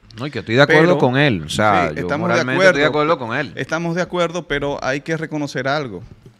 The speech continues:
Speaker 2: Tru-, eh, Ramfi Trujillo no es más culpable de las acciones de su abuelo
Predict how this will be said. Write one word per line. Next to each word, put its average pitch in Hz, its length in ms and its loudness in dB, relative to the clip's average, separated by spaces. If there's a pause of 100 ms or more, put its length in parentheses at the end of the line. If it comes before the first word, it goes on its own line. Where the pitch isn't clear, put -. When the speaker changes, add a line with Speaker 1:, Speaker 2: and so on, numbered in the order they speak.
(760)
Speaker 2:
Tru-, 135 220 -12
eh, 123 400 -4 (300)
Ramfi 180 260 -10
Trujillo 123 600 -10 (1400)
no 156 300 -4
es 190 80 -4
más 175 240 -6
culpable 123 680 -6 (1500)
de 123 120 -4
las 127 120 -6
acciones 147 560 -6
de 127 160 -4
su 123 140 -10
abuelo 123 460 -8